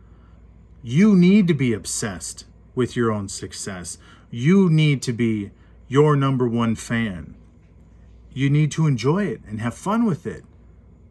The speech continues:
You need to make it you in order for someone else to truly see the value. And some people will never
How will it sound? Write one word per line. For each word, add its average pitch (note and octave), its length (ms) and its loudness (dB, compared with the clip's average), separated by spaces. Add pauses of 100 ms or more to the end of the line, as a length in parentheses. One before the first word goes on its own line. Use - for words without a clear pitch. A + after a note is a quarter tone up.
(1160)
You G#3 260 0
need G#3+ 280 2
to - 100 -6
make D#3+ 380 0
it C#3 140 -6
you C#3 580 0 (1120)
in D3+ 120 2
order F3+ 220 2
for - 160 -4
someone D#3+ 500 0
else D3 440 -4 (1600)
to C#3 140 -6
truly F#3 380 -4
see D#3 200 -4
the D3 100 -8
value. D3+ 580 -8 (2750)
And B2 120 -6
some G#3 240 0
people D3 300 -2 (180)
will C#3 160 0
never D3 520 0